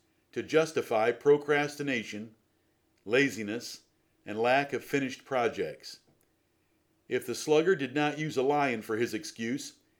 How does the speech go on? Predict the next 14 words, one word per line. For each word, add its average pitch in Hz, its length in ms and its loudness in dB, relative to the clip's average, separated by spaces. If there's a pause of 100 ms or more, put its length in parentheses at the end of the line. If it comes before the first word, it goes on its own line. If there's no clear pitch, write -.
(520)
he 160 160 -10
will 139 120 2
use 143 280 -2
cold 151 380 8
weather, 147 400 6 (760)
as 92 200 -6
Solomon 123 360 0
describes 110 600 0
in 98 260 -6 (340)
chapter 120 280 -2
twenty 127 320 -4
and 107 100 -4
verse 120 220 -2
four. 123 520 4